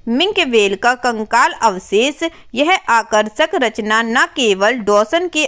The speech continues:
असाधारण फोटोग्राफिक कौशल को प्रदर्शित करती है, बल्कि पानी के नीचे की दुनिया की भयावह सुंदरता को भी उजागर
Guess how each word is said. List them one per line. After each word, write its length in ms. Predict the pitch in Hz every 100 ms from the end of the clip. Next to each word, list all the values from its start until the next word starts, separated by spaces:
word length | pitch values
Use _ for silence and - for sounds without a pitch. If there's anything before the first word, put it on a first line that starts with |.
| -
असाधारण 720 | 285 370 330 240 208 202 247 262
फोटोग्राफिक 880 | - 233 254 381 302 254 247 262 -
कौशल 380 | 214 190 269 302
को 140 | 320
प्रदर्शित 540 | 285 196 170 170 262 254
करती 540 | 294 285 269 294 285
है, 260 | 302 302 330 - - -
बल्कि 480 | 233 311 320 330 339 - -
पानी 400 | 269 269 294 381
के 200 | 359 320
नीचे 420 | 262 226 226 330
की 180 | 339 330
दुनिया 440 | 262 233 214 220 214
की 200 | 240 254
भयावह 640 | 202 214 196 196 196 254
सुंदरता 640 | 311 277 240 233 240 339 359
को 240 | 349 247
भी 160 | 180 226
उजागर 680 | - 196 180 170 180 277